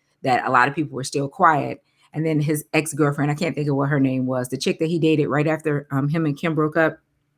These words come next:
I, I can't remember her name 'cause I don't know who she was, but, um, she released some type of statement to, you know, calling the,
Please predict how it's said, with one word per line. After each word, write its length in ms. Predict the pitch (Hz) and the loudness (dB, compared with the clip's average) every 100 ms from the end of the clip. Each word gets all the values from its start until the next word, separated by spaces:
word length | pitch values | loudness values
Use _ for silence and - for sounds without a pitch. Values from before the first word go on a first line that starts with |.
| _ - - - - _ - | _ -20 -20 -20 -20 _ -8
I, 140 | - - | -8 -6
I 60 | |
can't 160 | 143 165 | -2 0
remember 200 | 160 143 | 2 4
her 60 | 139 | 4
name 160 | 139 | 4
'cause 100 | 143 | 4
I 40 | 139 | 4
don't 80 | |
know 80 | 135 | 4
who 100 | 143 | 2
she 120 | 135 | 0
was, 240 | 123 117 110 - - - | 2 2 0 -8 -18 0
but, 260 | 175 180 - | 8 8 8
um, 300 | 156 147 147 - | 6 6 4 -2
she 220 | - 190 | 0 4
released 300 | 175 160 160 | 6 6 4
some 100 | 139 | 2
type 200 | 139 147 | 0 -2
of 60 | 143 | 0
statement 440 | 160 143 170 - | 2 2 0 -4
to, 240 | - 147 139 | -2 0 2
you 160 | 147 | 0
know, 140 | 131 - | -2 -2
calling 440 | 143 139 127 123 | 0 0 2 0
the, 320 | 127 123 131 | -2 -6 -8